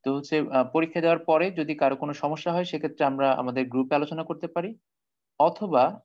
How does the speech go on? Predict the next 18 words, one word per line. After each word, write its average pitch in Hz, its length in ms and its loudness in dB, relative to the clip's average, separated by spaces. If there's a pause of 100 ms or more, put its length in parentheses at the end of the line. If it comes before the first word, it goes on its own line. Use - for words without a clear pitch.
(100)
আমরা 135 240 -2
হচ্ছে, 143 240 -4 (120)
আহ, 135 180 -10
যদি 139 240 -4
তারপরেও 151 440 2
যদি 160 180 -4
কোনো 151 200 -4
স-, - 300 -8
সমস্যার 135 340 -2
সমাধান 135 360 -2
না 123 180 2
হয়, 170 180 -4 (560)
সেটা 156 200 -4
আমরা 165 160 -2
পরে 147 240 0
ক্লাসে 127 360 2
আলোচনা 113 280 -4
করব। 98 220 -8